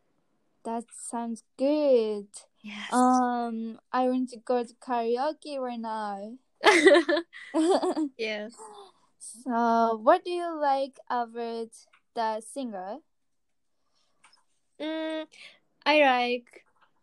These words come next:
Speaker 2: her singing voice and the
Speaker 1: Mm-hmm.
Speaker 2: frank lyrics she writes.
Speaker 1: Um, how, how does her voice affect, affect you?
Speaker 2: Mm, I think her voice always makes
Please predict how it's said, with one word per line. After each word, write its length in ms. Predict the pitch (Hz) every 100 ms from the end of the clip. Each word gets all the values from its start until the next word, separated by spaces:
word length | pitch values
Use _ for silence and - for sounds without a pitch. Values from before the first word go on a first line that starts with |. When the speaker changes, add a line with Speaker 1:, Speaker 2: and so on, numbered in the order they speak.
| _ _ _ _ -
Speaker 2:
her 280 | 269 247 240
singing 500 | 240 285 269 254 247
voice 460 | 220 233 254 349 -
and 480 | 233 226 220 214 208 - _
the 140 | 208 220 220 214
Speaker 1:
Mm-hmm. 160 | 262 294
Speaker 2:
frank 360 | 302 285 285 285 -
lyrics 880 | 254 262 269 262 - - - - -
she 180 | - 233
writes. 560 | 220 185 196 - - - _ _ _ _ _ _ _ - _
Speaker 1:
Um, 380 | 277 269 262 262
how, 220 | 294 381 453 440 - -
how 240 | - 349
does 320 | 311 294 294 - -
her 120 | 262
voice 440 | 240 247 240 247 -
affect, 540 | 240 - 220 _ _ _ _ _
affect 460 | - 226 - 226 220 -
you? 340 | 233 277 415 _ _ _ _ _ _ _ _ _ _ -
Speaker 2:
Mm, 220 | 311 320
I 140 | 311 311
think 460 | 294 - 254 254 - -
her 120 | 277
voice 380 | 226 254 254 - -
always 440 | 240 233 226 220
makes 400 | 220 214 214 -